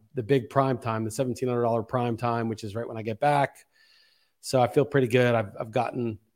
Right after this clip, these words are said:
these drafts done and written up, and I can just contemplate what I've done, which may be, what have I done? You know, I've, I've basically got all the same players, five shares of Saquon Barkley in six leagues, five shares of Elijah Moore, four shares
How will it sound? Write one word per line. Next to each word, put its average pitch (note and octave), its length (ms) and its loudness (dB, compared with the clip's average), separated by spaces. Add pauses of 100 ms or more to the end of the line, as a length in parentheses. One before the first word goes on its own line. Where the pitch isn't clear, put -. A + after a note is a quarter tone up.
(420)
these G#2 100 -10
drafts A#2+ 300 -2
done B2+ 280 6
and A2+ 120 -2
written B2+ 220 0
up, B2 300 2 (760)
and A2+ 500 -4
I A2 60 -2
can A#2 160 -2
just A2 220 -6
contemplate A#2 880 -4 (420)
what B2 140 2
I've G#2 180 2
done, A#2+ 320 6
which A#2 160 -2
may C3 160 2
be, A#2 400 0 (300)
what B2+ 220 2
have A#2+ 80 4
I A2+ 100 4
done? B2+ 360 8
You A2 60 0
know, A2+ 100 0
I've, A2 140 -2
I've A#2 180 -2
basically C3+ 260 4
got B2 100 4
all B2 120 6
the A2+ 60 -2
same B2 260 0
players, B2 640 0 (240)
five C3 400 4
shares C3 280 4
of A#2+ 60 -2
Saquon B2+ 460 0
Barkley C3 340 0
in B2 80 0
six - 300 -8
leagues, A#2+ 540 -2 (480)
five B2+ 360 2
shares B2+ 280 0
of A#2+ 80 -4
Elijah A#2+ 400 0
Moore, A#2 320 -2
four C#3+ 340 4
shares A#2+ 720 -2